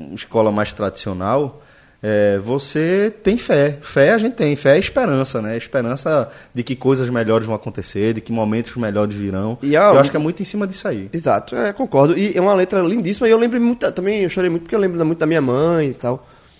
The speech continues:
Speaker 2: E foi um show que eu agradeço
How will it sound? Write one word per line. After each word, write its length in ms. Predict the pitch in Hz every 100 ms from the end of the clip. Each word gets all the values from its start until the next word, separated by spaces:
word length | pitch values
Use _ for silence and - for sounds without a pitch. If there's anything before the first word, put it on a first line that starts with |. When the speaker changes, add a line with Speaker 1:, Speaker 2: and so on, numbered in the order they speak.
| - -
Speaker 2:
E 180 | 123 139
foi 180 | - 180
um 120 | 196
show 640 | - 151 185 202 170 123 - - -
que 80 | -
eu 200 | 175 185
agradeço 380 | 185 196 208